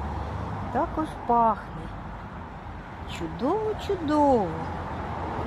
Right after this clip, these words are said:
Для роздика трави. Живцьований також. Не передає камера колір. Він малиновіший. Насиченіший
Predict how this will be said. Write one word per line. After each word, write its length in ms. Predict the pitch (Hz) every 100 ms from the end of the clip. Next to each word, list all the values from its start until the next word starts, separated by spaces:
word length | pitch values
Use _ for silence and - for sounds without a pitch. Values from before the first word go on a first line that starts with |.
| - - 175
Для 160 | 170 165
роздика 560 | 185 - 254 269 277 269
трави. 340 | 294 285 - 330 311 - - - - - - - - - -
Живцьований 840 | 226 208 - - 233 202 190 190 185
також. 460 | 214 220 - 190 160 - - - - - - - - - - - - - - - - - - - - - - - - - - -
Не 180 | 196 269
передає 680 | - 370 - 440 330 277 311
камера 460 | 339 311 254 226 214 -
колір. 340 | 202 175 160 151 - - - - - - - - - - - - - 214
Він 160 | 247
малиновіший. 880 | 277 277 214 233 269 247 233 - - 151 - - - - - 480 466 - - - - 151 147 - - - - - - - - 190
Насиченіший 1080 | 220 - - 202 247 - 226 190 156 -